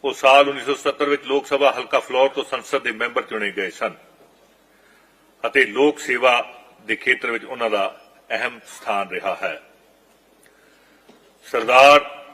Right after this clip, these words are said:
ਰਣਧੀਰ ਸਿੰਘ ਚੀਮਾ, ਸਾਬਕਾ ਮੰਤਰੀ, ਉਹ ਵੀ ਸਾਨੂੰ ਮਿਤੀ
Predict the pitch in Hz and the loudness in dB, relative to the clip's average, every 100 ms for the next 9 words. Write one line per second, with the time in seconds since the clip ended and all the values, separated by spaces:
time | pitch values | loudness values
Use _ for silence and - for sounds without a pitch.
0 | - _ 113 127 107 117 127 139 131 - | -20 _ -6 -6 -2 -2 -2 -2 -4 -6
1 | 127 120 92 - _ _ _ _ _ _ | -8 -8 -10 -14 _ _ _ _ _ _
2 | _ _ _ _ _ _ _ _ _ - | _ _ _ _ _ _ _ _ _ -2
3 | 127 123 - 113 107 - 87 - _ _ | 0 2 0 -2 -4 -8 -16 -18 _ _
4 | _ _ - 143 156 156 135 139 139 131 | _ _ -4 0 2 2 2 2 0 0
5 | 143 | 0